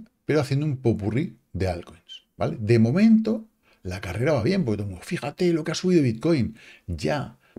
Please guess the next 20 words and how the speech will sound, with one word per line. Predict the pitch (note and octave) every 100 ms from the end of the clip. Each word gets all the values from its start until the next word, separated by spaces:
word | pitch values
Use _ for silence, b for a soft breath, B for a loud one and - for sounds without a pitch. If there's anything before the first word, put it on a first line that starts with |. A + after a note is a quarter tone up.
| -
pero | G2 F2
fíjate | - C#3 C#3 C3 F3+ E3
lo | A#2
que |
ha | A2
subido | A#2+ G#2
la | F#2
cartera, | F2+ F2
es | A2
decir, | A2 G2 -
exactamente | G#2+ - C#3+ C#3+ - G#2 G#2 D3+ E3 D3+ C3
lo | F2+
mismo. | A2+ C3 C3 E2+ F2 _ _ _ _ _ b b b -
Ahora, | G#2+ A#2+ A#1+ G#1 - _ _ _ _ _
ya | D#2+ D2+ E2+
veremos | D#2 E2 F#2+ G2 F#2+
a | F2+
partir | D#2 D2+ F#2 E2+
de | A2+
aquí, | A#2 D3